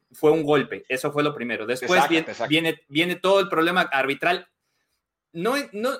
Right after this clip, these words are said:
Speaker 1: no solamente de que, de que permitiera el juego brusco, pero es que a mí me ha generado la atención y que, y que siempre le tiro a concacaf en ese sentido, es que el árbitro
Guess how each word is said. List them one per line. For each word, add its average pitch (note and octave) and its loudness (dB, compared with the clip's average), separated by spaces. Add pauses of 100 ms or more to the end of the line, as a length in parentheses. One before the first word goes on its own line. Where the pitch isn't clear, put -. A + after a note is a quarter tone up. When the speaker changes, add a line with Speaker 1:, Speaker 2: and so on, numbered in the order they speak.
Speaker 1:
no B3 -4
solamente B3 -2
de A3 0
que, E3+ -6
de D3+ -6
que D3+ -10
permitiera E3 -2
el G#3 0
juego G3+ 0
brusco, F3 -4
pero D3+ 0
es F3+ -4
que - -2 (320)
a C#3+ 2
mí E3+ 0
me G#3 2
ha G#3+ 2
generado F3+ 2
la G#3 4
atención F3+ -4
y E3 -6
que, D#3 -8
y C3 -10
que C#3 -8
siempre E3+ -8
le E3+ -4
tiro E3+ -4
a F3 -6
concacaf D3+ -4
en D#3+ -8
ese E3 -10
sentido, D3+ -4
es D3 -2
que - -6
el E3+ 2
árbitro F3 0